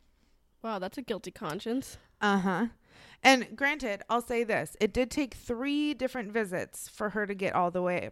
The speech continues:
Speaker 2: like, to get the courage to say that she took part in it. But they turned her away the first time. They were like, "Thank you for coming and telling us. Like, let us know if anything changes." Basically just being like, "It's okay," reassuring. She
Speaker 1: Right,
Speaker 2: called
Speaker 1: encouraging
Speaker 2: again.
Speaker 1: her to come back again if,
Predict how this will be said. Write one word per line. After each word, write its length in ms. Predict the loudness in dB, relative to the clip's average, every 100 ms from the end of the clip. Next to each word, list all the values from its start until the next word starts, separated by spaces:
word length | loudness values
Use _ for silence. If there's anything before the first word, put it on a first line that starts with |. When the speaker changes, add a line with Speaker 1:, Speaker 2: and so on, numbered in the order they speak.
| -4
Speaker 2:
like, 180 | -4 -4 -12
to 100 | -8
get 200 | -6 -6
the 60 | -8
courage 540 | -6 -4 -4 -8 -10
to 80 | -10
say 140 | -8 -8
that 120 | -8
she 120 | -12
took 260 | -10 -10 -6
part 220 | -2 -2
in 80 | 0
it. 260 | -2 -2 -6 -20 -20 -8 4
But 240 | 4 4 -4 _
they 100 | 2
turned 340 | 2 2 2 4
her 100 | 4
away 180 | 4 2
the 80 | -2
first 240 | -4 -4
time. 220 | -2 -2
They 60 | -2
were 80 | -2
like, 180 | -4
"Thank 180 | -8 -10
you 60 | -10
for 120 | -10
coming 300 | -8 -8 -6
and 100 | -6
telling 300 | -2 -2 0
us. 220 | -4 -4
Like, 300 | -6 -10 -12 _ _ _
let 120 | -8 -8
us 120 | -8
know 100 | -10
if 100 | -10
anything 320 | -10 -10 -8
changes." 420 | -2 -2 0 0
Basically 440 | 0 -4 -4 -6 -6
just 200 | -8 -12
being 140 | -10
like, 180 | -10 -10
"It's 140 | -10 -10
okay," 400 | -2 0 0 -2
reassuring. 800 | -6 -8 -6 -4 -2 -4 -6 -10 -18 -12
She 60 | -2
Speaker 1:
Right, 200 | 2 4
Speaker 2:
called 160 | 4
Speaker 1:
encouraging 240 | 4 4 4
Speaker 2:
again. 120 | 2
Speaker 1:
her 40 | 0
to 60 |
come 180 | -2 -2
back 240 | -2 -4
again 360 | -4 -4 -2 -2
if, 300 | -4 -10 -20